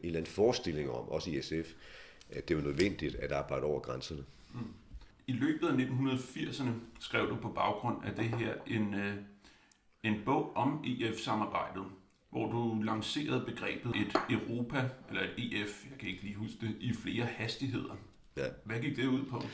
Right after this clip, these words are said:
Speaker 1: Jamen, det var, at, øh, det var den, var et forsøg på ligesom at gøre op med, øh, med, øh, den der sådan, øh, modstand, man havde haft siden tooghalvfjerds. Altså, to-, øh,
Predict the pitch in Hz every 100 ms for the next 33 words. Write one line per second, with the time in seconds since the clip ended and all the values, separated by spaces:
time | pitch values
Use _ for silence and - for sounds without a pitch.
0 | - 90 87 127 139 - - - 101 95
1 | - - - - - - - - - -
2 | - 104 127 104 101 - 92 - 143 151
3 | - 113 104 110 107 80 90 85 82 101
4 | - 80 78 73 - 71 73 73 76 73
5 | 71 67 64 87 85 82 76 82 80 73
6 | 67 - - 87 - - 71 71 71 67
7 | 73 - 78 69 - 65 - - 53 55
8 | - - - - - - - - - 80
9 | - 123 - 87 80